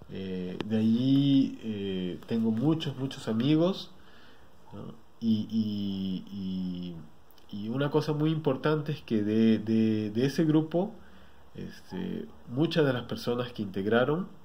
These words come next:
hoy día participan del repunte de la meteorología y, y oceanografía en el Perú. Ah, a manera de, de, de incentivo,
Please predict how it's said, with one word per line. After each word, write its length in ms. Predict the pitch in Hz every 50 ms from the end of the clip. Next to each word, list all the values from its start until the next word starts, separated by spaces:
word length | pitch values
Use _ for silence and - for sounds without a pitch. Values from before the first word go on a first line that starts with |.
| - - - - - - - -
hoy 160 | 113 110 110
día 840 | 110 113 113 113 113 113 113 113 110 110 110 107 107 104 101 104 - -
participan 800 | 113 101 92 - 101 92 - - 135 131 135 - - 127 120 113
del 140 | 104 101 90
repunte 800 | 92 90 - - - - - 123 131 139 139 135 131 - 127 117
de 100 | 110 98
la 80 | 98
meteorología 840 | 92 92 90 - 90 90 92 90 92 87 - - 117 117 120 120 117 117
y, 100 | 110 113 - - - -
y 280 | - 104 110 131 135 - - -
oceanografía 760 | 131 117 - - 110 101 98 95 92 90 - - - 110
en 80 | 104 104
el 80 | 95 90
Perú. 260 | - 90 165 175 165 - - - - - - - - - - - - - - - - -
Ah, 1040 | - 101 101 101 101 98 98 98 95 95 95 95 95 95 92 92 92 90 87 85 - - - - - -
a 60 | - 107
manera 460 | 107 107 110 117 123 131 135 131 127
de, 300 | 120 113 110 107 98 -
de, 440 | 90 101 95 95 92 92 90 80 - 85
de 720 | 92 90 90 87 87 87 85 85 82 80 78 78 73 76 73 - - - -
incentivo, 800 | 107 110 110 - 113 107 107 - 139 160 175 170 175 190 226 -